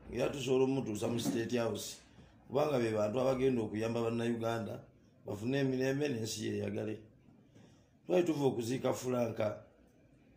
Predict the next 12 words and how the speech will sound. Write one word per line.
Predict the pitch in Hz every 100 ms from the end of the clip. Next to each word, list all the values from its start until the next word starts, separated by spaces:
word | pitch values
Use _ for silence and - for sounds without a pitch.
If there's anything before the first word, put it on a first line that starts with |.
| - - - _ _ _
nga | -
tukomyewo | 107 107 120 123 123 123 120 113
nze | 101 104 101 98 98 - _ - 110
nyisula | 120 117 131 131 127
awo | 113 104 120 - - - _ _ -
mu | 107
Kawempe, | 107 110 120 120 113 117 - - - _ _ _ _ _ _ -
nyambuka | 120 123 117 123
ewaka, | 123 123 123 123
nsanga | 113 147 147
abasajja | 143 131 147 120
babiri | 107 110 127 113